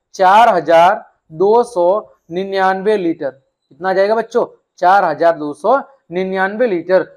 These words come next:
कुल पानी अब टंकी के अंदर भर गया है। ठीक है, आगे बढ़ते हैं बच्चों। प्रश्न संख्या तीन दिया हुआ है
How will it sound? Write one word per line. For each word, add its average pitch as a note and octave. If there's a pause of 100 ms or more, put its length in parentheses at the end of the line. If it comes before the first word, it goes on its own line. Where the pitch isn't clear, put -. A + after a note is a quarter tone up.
(160)
कुल A#3+
पानी F3
अब F3+
टंकी E3+
के E3
अंदर D#3 (240)
भर F3
गया C#3
है। - (380)
ठीक D3+
है, A3 (540)
आगे D#3+
बढ़ते A3+
हैं A#3
बच्चों। A#3+ (360)
प्रश्न F#3+
संख्या G3
तीन F3+ (2000)
दिया G3
हुआ F#3+
है F3